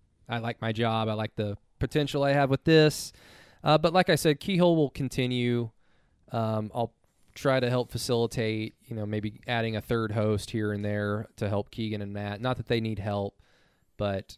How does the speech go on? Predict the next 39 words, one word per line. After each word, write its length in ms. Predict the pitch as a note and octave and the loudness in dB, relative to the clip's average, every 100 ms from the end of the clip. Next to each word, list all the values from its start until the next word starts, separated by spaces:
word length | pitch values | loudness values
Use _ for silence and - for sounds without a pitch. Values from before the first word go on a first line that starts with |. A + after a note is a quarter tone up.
| _ | _
um, 240 | G#2 G2+ A2 | -12 -8 -6
you 60 | |
know, 80 | G3+ | -4
I'll, 320 | G3 A3 G3 - - | -4 -2 -4 -6 -8
I'll 220 | B2 D3 - | -2 -2 -4
keep 220 | - A#2+ A#2+ | -8 -6 -2
listening. 380 | A2 - A2+ | -2 -2 -6
So 160 | A2 A2+ | -2 0
I 40 | A2 | 2
hope 200 | A#2+ A#2+ | 0 0
you 80 | |
guys 320 | A#2 A2+ A2 A2 | 0 0 0 0
all 260 | G#2+ G#2 | 0 -2
l-, 60 | A#2 _ | -6 _
continue 440 | - G#2+ A#2 A2+ G#2+ | -10 -8 -6 -6 -2
listening. 400 | G#2+ - A2 G#2+ | -4 -4 -4 -4
I 40 | |
hope 120 | G#2+ | -4
you 80 | A2+ | -2
guys 280 | A2+ G#2+ G#2+ | 0 0 0
all 160 | A2 | -2
continue 640 | - G#2+ - A2 G#2+ G#2 G#2 - _ _ _ | -2 -6 -6 -4 -2 -2 -4 -14 _ _ _
with 100 | - | -10
the 60 | - | -2
Patreon 520 | C#3 C3+ C#3 B2 B2 | 0 2 2 2 2
page 320 | C3 B2 A2+ | 2 0 -2
because 420 | A2+ A#2 G#2 G2+ | -4 0 0 -2
they 240 | - A2 A2+ | -4 -2 0
are 140 | A2+ | 0
going 280 | A2 A2 A2 | 0 -2 -2
to 120 | G#2+ | -6
take 300 | - A2 G#2+ | -8 -6 -4
it, 220 | A2+ - - _ _ _ _ - | -6 -8 -20 _ _ _ _ -6
uh, 80 | F#3+ | 0
much 300 | E3+ D#3+ - | 2 2 -2
higher 400 | A#2 A#2 A2+ A2 | 0 0 0 0
than 160 | A2 | -2
it's 160 | G#2+ - | -4 -6
been 500 | A2 G#2+ G#2 G2+ | -4 -2 -4 -6